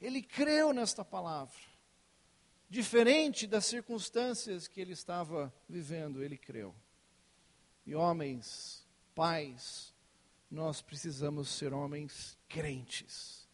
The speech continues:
Não homens que desconfiem da vontade de Deus e que desconfiem da palavra de Deus, mas homens que creiam que a palavra de Deus é verdadeira, que ela se aplica aos nossos dias,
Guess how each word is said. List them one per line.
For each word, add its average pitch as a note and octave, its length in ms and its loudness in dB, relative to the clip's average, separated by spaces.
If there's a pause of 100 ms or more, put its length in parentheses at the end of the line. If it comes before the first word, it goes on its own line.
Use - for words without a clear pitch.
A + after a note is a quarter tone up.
(320)
Não G3 160 2
homens G3+ 400 6
que G3+ 120 -8
desconfiem G3+ 840 0
da F#3 120 6
vontade F3 520 2
de F3+ 100 -8
Deus F3+ 360 2
e F3+ 40 -6
que E3 60 -14
desconfiem G3 720 -4
da F#3+ 100 2
palavra F#3 560 2
de F3 140 -6
Deus, F3+ 500 0 (380)
mas D3 180 -6
homens E3+ 300 -4
que - 160 -10 (140)
creiam F3 720 8
que C#3+ 140 -10
a - 40 -8
palavra F#3 600 4
de D#3 120 -4
Deus D#3 380 0
é C#3+ 60 -2
verdadeira, B2 760 -4 (540)
que - 80 -8
ela E3 140 2
se - 160 2
aplica G3 480 0
aos D#3 160 -2
nossos D#3+ 420 -4
dias, B2+ 720 -10